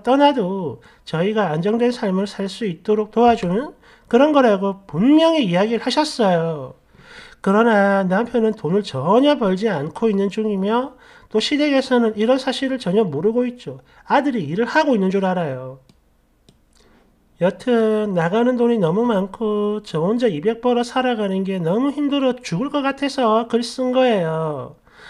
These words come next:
시부모님들 정말 좋은 분들입니다. 아니, 그냥 엄마, 아빠 같은 분들인데 그래서 저는 남편만 바뀌면 정말 행복할 것 같거든요.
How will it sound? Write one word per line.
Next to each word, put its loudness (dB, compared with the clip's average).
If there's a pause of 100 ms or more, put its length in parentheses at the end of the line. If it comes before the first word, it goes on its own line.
(140)
시부모님들 0
정말 0
좋은 0
분들입니다. -4 (260)
아니, 0
그냥 2
엄마, 2
아빠 -2
같은 -2
분들인데 -6 (360)
그래서 -2
저는 -2 (280)
남편만 2
바뀌면 -4
정말 0
행복할 -4
것 -8
같거든요. -4